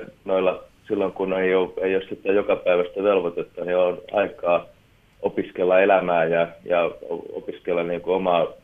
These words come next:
op-, oppia tuntemaan itseään paremmin ja, ja, ja mitä paremmin tuntee itsensä, niin sitä, sitä paremmin pystyy myös auttaa muita,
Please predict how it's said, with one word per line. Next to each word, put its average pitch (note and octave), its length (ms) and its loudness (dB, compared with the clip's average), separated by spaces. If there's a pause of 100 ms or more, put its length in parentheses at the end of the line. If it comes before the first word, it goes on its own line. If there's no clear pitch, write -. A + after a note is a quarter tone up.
(200)
op-, G#2 380 -2
oppia - 280 -2 (100)
tuntemaan G2 500 0
itseään F2+ 380 0
paremmin F2 520 0
ja, E2 160 0 (460)
ja, F2+ 240 2
ja F2+ 240 2 (160)
mitä F#2+ 240 -4
paremmin F#2+ 420 2
tuntee G2 400 2
itsensä, F#2+ 360 -4
niin F2 220 -6
sitä, - 240 -2 (180)
sitä F#2 240 0
paremmin F#2 560 0
pystyy - 260 -8
myös F2+ 200 -2
auttaa F2+ 380 2
muita, F2 460 0